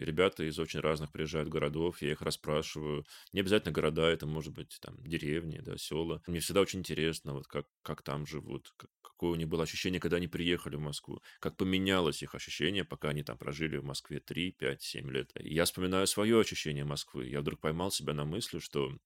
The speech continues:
вот только за мою там жизнь, за тридцать семь лет, Москва поменялась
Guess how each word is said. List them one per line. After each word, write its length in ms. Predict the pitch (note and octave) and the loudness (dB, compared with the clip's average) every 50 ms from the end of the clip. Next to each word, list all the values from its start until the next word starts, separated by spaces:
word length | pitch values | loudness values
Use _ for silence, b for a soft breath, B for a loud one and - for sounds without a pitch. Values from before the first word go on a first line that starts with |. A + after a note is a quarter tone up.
| - - | -8 -6
вот 160 | D#2+ D2+ - | -6 -2 -2
только 260 | - - - - C#2+ | -2 -4 -2 -4 -4
за 140 | C#2 D2 D#2 | -4 -4 -4
мою 260 | D2+ D2 D2 D2+ C#2+ | -2 -2 -2 -2 -4
там 220 | - - - - C#2 | -6 -8 -12 -12 -8
жизнь, 280 | C#2 E2+ G#2 G2+ F#2 | -4 -2 -2 -2 -4
за 180 | D2+ D2+ C#2 C#2+ | -4 -4 -6 -6
тридцать 400 | - - - C2+ - - - - | -6 -8 -8 -8 -8 -10 -10 -8
семь 200 | - C#2 C#2 C#2+ | -8 -6 -2 0
лет, 160 | D#2+ G2 A2+ - | 0 0 2 0
Москва 340 | D#2 D2+ - - - G#2+ - | 0 0 0 2 2 2 2
поменялась 760 | - F2 D#2 D#2 D2+ E2+ G2 G2+ F#2+ E2+ D#2 - - - | 2 0 0 2 4 4 4 4 4 2 2 0 -4 -6